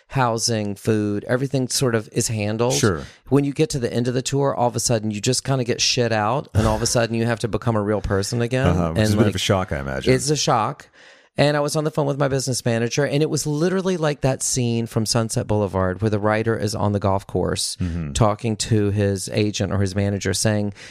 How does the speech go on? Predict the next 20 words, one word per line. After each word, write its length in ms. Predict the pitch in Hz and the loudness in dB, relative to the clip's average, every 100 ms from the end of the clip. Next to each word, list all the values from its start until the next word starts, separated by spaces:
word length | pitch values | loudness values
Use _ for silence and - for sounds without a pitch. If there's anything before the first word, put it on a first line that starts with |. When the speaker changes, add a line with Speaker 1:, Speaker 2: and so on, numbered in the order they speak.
| - | -6
Speaker 1:
"I 100 | - | 0
need 180 | 120 113 | 2 2
three 160 | 117 117 | 0 0
hundred 180 | 110 98 | 0 0
bucks 240 | 104 - | 0 0
to 80 | 104 | -4
keep 200 | - 107 | -2 0
my 120 | 95 | -2
car, 560 | 95 107 92 85 82 98 _ _ | 0 0 0 0 -4 -8 _ _
or 120 | 120 | 0
they're 120 | 107 107 | 2 2
gonna 160 | 104 | 0
take 200 | - 104 | 0 -2
my 120 | 98 98 | -2 -2
car." 340 | 101 98 110 | 0 0 2
Speaker 2:
Yeah. 360 | 90 80 62 - - | 2 2 -2 -8 0
Speaker 1:
And 540 | 117 113 110 104 104 - | 2 2 0 -2 -4 -8
the 680 | - 107 107 101 98 95 92 - | -4 2 2 2 2 0 -2 0
agent 400 | 110 104 113 - | 0 0 -2 0
says, 340 | 117 98 98 | 0 0 -2